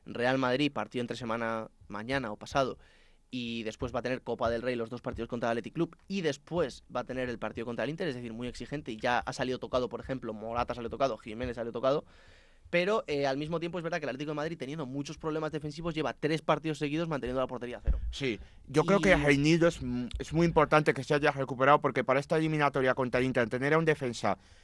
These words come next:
Speaker 2: más o menos fiable, porque Jiménez está jugando muy bien, pero ya hemos vu-, visto ayer que ha vuelto a tener problemas físicos una otra vez más.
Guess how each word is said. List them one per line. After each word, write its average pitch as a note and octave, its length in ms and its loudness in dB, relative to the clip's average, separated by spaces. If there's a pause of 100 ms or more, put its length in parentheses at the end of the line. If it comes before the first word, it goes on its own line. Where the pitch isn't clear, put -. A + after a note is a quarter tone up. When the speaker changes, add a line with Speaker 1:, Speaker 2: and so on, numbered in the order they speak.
(140)
Speaker 2:
más C#3+ 320 4
o F3 40 2
menos C3+ 280 -2
fiable, C3 400 4
porque A2 240 0
Jiménez C3+ 420 0 (260)
está - 180 0
jugando C#3 220 4
muy A#2+ 140 2
bien, C#3 160 6
pero A2 260 4 (220)
ya B2+ 160 2
hemos C3+ 220 0
vu-, C3+ 260 4
visto C3 420 2
ayer C#3+ 340 8
que B2+ 180 4
ha B2+ 80 10
vuelto C#3 320 6
a C3 40 2
tener C3 220 4
problemas B2+ 340 4
físicos D3+ 540 0
una C#3+ 460 4
otra C#3 340 6
vez B2 180 2
más. A2+ 280 -2